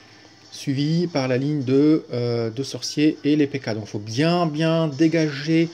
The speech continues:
tout l'extérieur quand, avant de mettre les P K, sinon les P K ont tendance à faire le tour du village. Et là, c'est un fight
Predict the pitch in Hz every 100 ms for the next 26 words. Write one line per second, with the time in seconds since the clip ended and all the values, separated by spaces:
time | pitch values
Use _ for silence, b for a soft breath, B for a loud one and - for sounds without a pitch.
0 | B B B - 226 196 - 180 170 170
1 | 170 135 123 - 151 151 131 131 151 143
2 | 147 131 139 156 160 - 147 131 139 165
3 | 147 139 143 139 165 - 127 151 127 175
4 | 151 123 123 147 143 131 135 - 123 120
5 | - 139